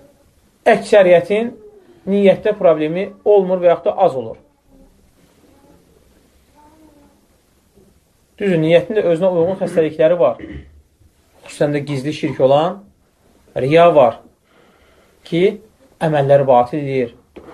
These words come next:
Xüsusən də özündən razılıq var ki, əməlləri batil edir. Və s. Yəni, niyyətin də problemlə,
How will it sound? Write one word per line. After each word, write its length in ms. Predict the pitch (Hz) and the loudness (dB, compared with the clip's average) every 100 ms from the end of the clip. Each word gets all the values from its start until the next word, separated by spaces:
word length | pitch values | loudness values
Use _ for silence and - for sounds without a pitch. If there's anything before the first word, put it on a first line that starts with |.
| - _ _ _ _ | -20 _ _ _ _
Xüsusən 340 | - - 180 180 | -10 0 2 4
də 100 | 180 175 - _ _ _ _ _ - | 4 4 0 _ _ _ _ _ -4
özündən 460 | 180 160 180 202 196 | 0 0 0 0 2
razılıq 500 | 185 175 165 220 - | 4 4 4 -2 2
var 220 | 190 180 180 | 2 2 0
ki, 240 | 185 202 220 _ _ _ _ _ - - - - | -6 -6 -8 _ _ _ _ _ -16 -10 -10 -4
əməlləri 440 | 156 160 160 170 156 | 0 4 6 6 6
batil 360 | 147 147 190 | 4 4 0
edir. 380 | 180 170 151 - - - - - - _ - - - - _ _ _ _ - | -2 0 -4 -6 -12 -20 -20 -20 -20 _ -18 -18 -20 -20 _ _ _ _ -4
Və 80 | 175 | -4
s. 220 | - 233 175 - - _ _ - | 2 4 4 2 -6 _ _ -6
Yəni, 240 | 180 214 220 | -2 0 -2
niyyətin 440 | 226 226 220 285 | 0 0 0 0
də 120 | 262 262 254 _ _ 214 | 2 2 -2 _ _ 0
problemlə, 520 | 208 202 208 220 | 0 0 -4 -2